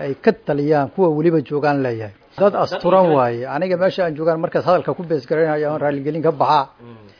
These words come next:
Si guud, laakiin Soomaali ahaan markii la yiraahdo, waxaan leenahay gabdhihii hore asturaa.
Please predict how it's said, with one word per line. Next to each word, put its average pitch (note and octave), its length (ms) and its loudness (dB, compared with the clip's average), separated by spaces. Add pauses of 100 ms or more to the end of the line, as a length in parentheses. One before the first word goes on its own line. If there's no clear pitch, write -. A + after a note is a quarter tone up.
(420)
Si - 340 -10
guud, G3+ 280 -8
laakiin F#3 300 0
Soomaali E3 320 2
ahaan F3+ 200 0
markii E3 200 -6
la D3 100 -8
yiraahdo, C#3+ 520 -4 (760)
waxaan D3+ 300 -2
leenahay E3 280 2
gabdhihii D#3 340 0
hore B2+ 140 2
asturaa. A2+ 460 -6